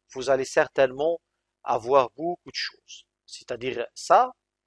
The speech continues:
c'est un problème qui est non linéairement séparable. C'est-à-dire je suis inca-, je, je peux pas tracer une droite pour séparer entre les rouges et les bleus.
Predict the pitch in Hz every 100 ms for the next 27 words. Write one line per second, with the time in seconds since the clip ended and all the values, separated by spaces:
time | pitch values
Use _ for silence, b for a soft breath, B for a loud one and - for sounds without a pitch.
0 | _ - - - 202 - 151 151 220 -
1 | 156 147 180 226 - 190 269 190 143 127
2 | 110 113 - - - - - - _ b
3 | b b _ - 165 185 214 143 165 -
4 | 190 - 226 - - 139 175 _ 170 _
5 | - 170 - 170 - 196 - 185 - 156
6 | 135 123 110 147 - _ 160 - 156 -
7 | 143 147 139 131 - 127 120 131 120 117
8 | 113 - 90